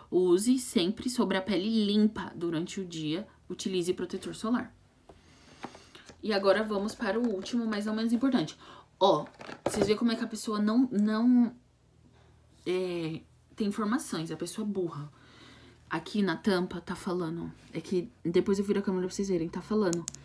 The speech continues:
que você gira pra um lado, abre, você gira pro outro, fecha. Não, quer ficar apertando o negócio, ficar desperdiçando. E por último, mas não menos importante,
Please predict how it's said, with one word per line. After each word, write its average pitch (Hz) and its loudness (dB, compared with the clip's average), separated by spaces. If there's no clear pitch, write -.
que - -2
você 185 -2
gira 180 4
pra 180 -4
um 180 0
lado, 170 0
abre, 185 -4
você 202 -6
gira 202 -2
pro 190 -2
outro, 196 -4
fecha. 233 -2
Não, 220 2
quer 202 -4
ficar - -4
apertando 185 2
o 196 0
negócio, 196 0
ficar 247 0
desperdiçando. 247 0
E 233 0
por 240 4
último, 226 2
mas 220 -2
não 208 2
menos 214 0
importante, 202 2